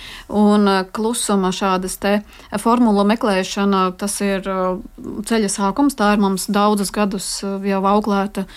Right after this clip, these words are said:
ideja, un arī šajā klusums klasē mēs esam sākuši apkopot šīs te formulas, un mēs arī to turpināsim darīt un skatīsimies no šiem te pedagoģiskajiem aspektiem, arī no šiem te psiholoģiskajiem aspektiem, arī no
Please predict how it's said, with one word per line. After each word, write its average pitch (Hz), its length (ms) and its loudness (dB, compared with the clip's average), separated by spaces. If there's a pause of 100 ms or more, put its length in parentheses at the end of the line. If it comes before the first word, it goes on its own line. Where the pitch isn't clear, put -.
(260)
ideja, 254 580 4
un 202 200 2
arī 196 180 0
šajā 196 280 -2
klusums 208 360 -4
klasē 202 400 0
mēs 190 220 -2
esam 196 180 -2
sākuši 196 500 -2
apkopot 277 580 -2 (380)
šīs 220 200 0
te 220 80 -2
formulas, 220 680 2
un 214 120 4
mēs 220 280 2
arī 202 300 2
to 196 260 0 (100)
turpināsim 196 840 0
darīt 190 400 0
un 190 100 0
skatīsimies 190 760 0
no 196 260 2 (300)
šiem 190 220 0
te 185 80 -2
pedagoģiskajiem 240 880 2
aspektiem, 214 560 -2
arī 180 220 -2
no 175 140 -2
šiem 185 200 -4
te 175 100 -4
psiholoģiskajiem 220 840 0
aspektiem, 196 560 -4
arī 185 200 -2
no 180 180 2